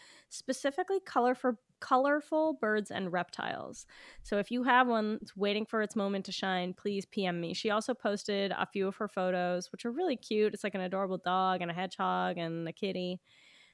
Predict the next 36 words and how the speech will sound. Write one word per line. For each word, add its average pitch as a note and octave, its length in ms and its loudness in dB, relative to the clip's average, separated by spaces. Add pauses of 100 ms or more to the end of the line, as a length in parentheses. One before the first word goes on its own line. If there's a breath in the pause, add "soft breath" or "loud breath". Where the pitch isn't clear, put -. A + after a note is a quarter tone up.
(140 soft breath)
Um, F3+ 640 2 (300)
and G3 1040 0 (560)
a G#3+ 80 2
lot A3 240 4
of G#3+ 80 -4
people, G#3+ 520 0
like, F#3+ 200 -2
responded G3 520 -4
to F#3+ 100 -8
this. F#3 540 -4 (500)
Um, F#3+ 480 2
I G3 40 0
think C#4 160 4
most B3+ 220 4
people A#3 300 2
tend A3 240 -2
to G#3+ 60 0
have F3+ 160 -2
dogs F#3 520 2
and - 80 -10
stuff. - 520 -8 (420)
So G#3+ 280 2
if G3+ 200 0
you A#3 160 4
have D4 140 2
a C4 120 6
weirdo F#3+ 800 0
pet F#3 300 0 (400)
that F3+ 160 -6
you G3 160 0
would F#3+ 160 -2
like F3+ 500 -2 (140)
a F3 500 0
free G3 720 -2 (100)
professional F#3 640 -6
photograph F#3+ 540 0